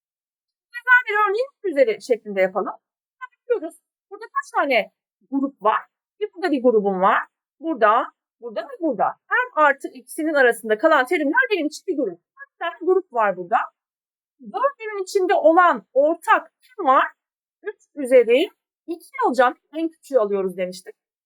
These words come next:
Üzeri ikiyi dışarıya çekiyorum. Çarpma işaretini koyup parantezimi açıyorum. Şimdi gelelim birinci gruba. Üzeri beşin içinden üzeri ikiyi alırsam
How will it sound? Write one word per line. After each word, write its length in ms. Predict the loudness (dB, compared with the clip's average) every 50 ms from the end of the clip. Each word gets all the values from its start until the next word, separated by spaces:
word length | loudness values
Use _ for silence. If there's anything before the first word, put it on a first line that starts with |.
| _ _ _ _ _
Üzeri 320 | -6 -4 2 2 2 2 0
ikiyi 340 | -4 0 2 2 2 2
dışarıya 400 | 0 -4 -2 0 2 4 4 4
çekiyorum. 640 | 4 4 0 0 2 2 2 4 6 6 4 4 2 _ _ _ _ _ _ _
Çarpma 320 | _ -2 -2 -2 -2 -4 _ -18 -12
işaretini 500 | -2 2 4 4 4 2 -4 -12 -20 -8 -2
koyup 260 | 4 4 4 4 2 _ _ _ _ _ _ _
parantezimi 480 | -2 -2 0 0 0 -2 -4 -2 2 2
açıyorum. 480 | 2 2 0 -2 -2 -2 -2 -2 -4 _ _ _ _ _ _ _ _ _
Şimdi 200 | -20 _ _ -20 -16 -8
gelelim 260 | -4 -2 -2 -2 0 0
birinci 300 | 0 2 2 2 2 2
gruba. 460 | 2 2 4 4 4 2 2 0 -2 _ _ _ _ _ _ _ _ _ _ -4
Üzeri 200 | -2 -2 2 2
beşin 300 | 2 2 2 2 0 0
içinden 580 | 2 2 2 4 6 4 4 4 2 -2 -12 _ _ _ _ _
üzeri 320 | -12 -6 -4 -2 -2 -2
ikiyi 280 | -4 -2 0 0 0 2
alırsam 680 | 2 0 0 0 0 -2 -2 2 4 4 4 2 -2 -8